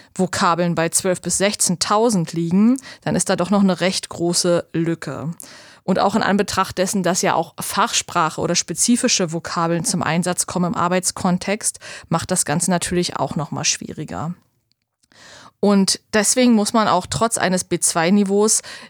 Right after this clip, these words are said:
wenn Menschen dieses auf dem Papier mitbringen, immer noch mal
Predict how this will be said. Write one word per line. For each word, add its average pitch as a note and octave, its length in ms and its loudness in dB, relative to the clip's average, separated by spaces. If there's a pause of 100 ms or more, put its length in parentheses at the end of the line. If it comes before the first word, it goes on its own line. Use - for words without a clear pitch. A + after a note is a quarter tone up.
wenn F#3 180 2
Menschen F3+ 280 0
dieses F3 260 -2
auf - 120 -4
dem F#3 140 -2
Papier F3+ 420 -2
mitbringen, G#3+ 640 0 (400)
immer G#3 180 6
noch G3+ 160 4
mal F#3+ 400 4